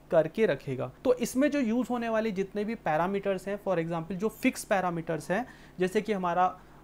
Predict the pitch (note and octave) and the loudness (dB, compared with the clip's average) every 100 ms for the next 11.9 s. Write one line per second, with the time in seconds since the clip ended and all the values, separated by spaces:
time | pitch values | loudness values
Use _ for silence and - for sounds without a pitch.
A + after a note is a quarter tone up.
0 | - - F#3+ G3+ G#3 G3 D#3+ G3 E3+ E3+ | -14 0 4 6 6 4 6 4 4 2
1 | E3 E3+ E3+ - - - - - A#3 A3 | 4 2 2 -6 -20 -20 -2 0 0 0
2 | A3 A3 G#3+ F#3 E3+ F3 E3+ D#3 D#3+ F3 | 2 2 4 4 2 0 -4 0 0 0
3 | - - F#3 - G#3 G3 G#3 G#3 G3+ F3+ | -8 -10 -6 2 4 6 4 2 4 6
4 | F3+ G#3 F3+ D#3+ F#3+ G3 F3 F#3+ F#3 F3+ | 6 4 2 2 2 2 0 0 0 -2
5 | F3+ E3+ E3 F#3+ F3+ F3+ F#3+ F3+ - D#3 | 0 0 2 -2 -4 -2 -4 -4 -4 0
6 | D#3 F#3 F3 F#3 F#3+ - - A3 E3+ G#3 | 0 0 -2 -4 -4 -12 2 2 4 0
7 | G3 E3+ F3 G#3 A#3+ G#3 F#3+ A3+ A#3 A3 | 0 0 0 0 0 2 2 0 0 2
8 | A3 G#3+ G#3 A3 G3 F#3+ B3 - B3 A#3 | 2 0 -2 0 0 -2 -2 -4 -4 -4
9 | - D#3+ B2+ - - - A3+ A#3 A#3 A3+ | -6 -8 -8 -16 -16 0 0 2 -2 -2
10 | - F#3 F#3+ A#3 F#3+ E3+ F3 A#3 D#3 F#3+ | -2 0 2 2 2 -2 -2 -2 0 -2
11 | F#3+ F3 E3 - D#3+ G#3 G3 C#3+ C#3+ | 0 -2 -4 -6 -6 -6 -4 -2 -2